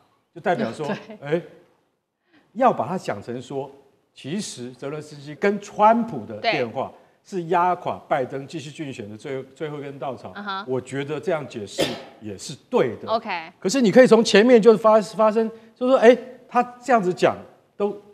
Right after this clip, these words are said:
Speaker 1: 已经没有，就是说不会被泽伦斯基认为他是叛徒，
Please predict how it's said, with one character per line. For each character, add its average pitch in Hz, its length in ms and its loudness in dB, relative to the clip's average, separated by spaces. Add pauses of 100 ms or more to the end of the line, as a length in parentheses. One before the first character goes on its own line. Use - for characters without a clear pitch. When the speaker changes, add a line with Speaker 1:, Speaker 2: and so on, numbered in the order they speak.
Speaker 1:
已 117 180 -14
经 185 400 -6
没 127 240 -10
有， 131 220 -6
就 170 160 -12
是 160 40 -12
说 170 240 -6 (160)
不 175 120 -12
会 196 200 0
被 156 380 -4 (240)
泽 156 100 -10
伦 160 120 -4
斯 160 100 -12
基 165 140 -10
认 170 200 -4
为 120 100 -6
他 143 120 -14
是 147 120 -16
叛 147 360 -8
徒， 113 280 -14